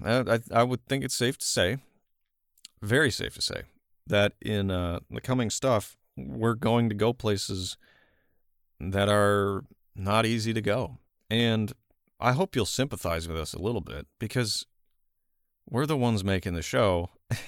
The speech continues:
and we're trying to keep as many people happy as possible.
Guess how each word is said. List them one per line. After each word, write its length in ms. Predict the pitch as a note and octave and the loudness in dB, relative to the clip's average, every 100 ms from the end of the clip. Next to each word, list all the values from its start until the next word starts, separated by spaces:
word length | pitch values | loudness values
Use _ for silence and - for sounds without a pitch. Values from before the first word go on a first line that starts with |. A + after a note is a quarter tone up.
| A#2 - | -4 -2
and 120 | B2 | -6
we're 160 | - A#2 | -2 -4
trying 360 | - A2+ G#2+ | 2 2 2
to 120 | G2 - _ _ _ | -2 -8 _ _ _
keep 220 | - B2 G#2+ | -4 -4 -2
as 140 | G2 | -2
many 180 | G#2 A2 | 0 0
people 400 | A2 G#2+ F#2+ F2 | -2 -4 -4 -4
happy 340 | D3+ F#2 - | -4 -6 -8
as 120 | F2 | -10
possible. 580 | - - - - - - | -6 -6 -6 -10 -10 -12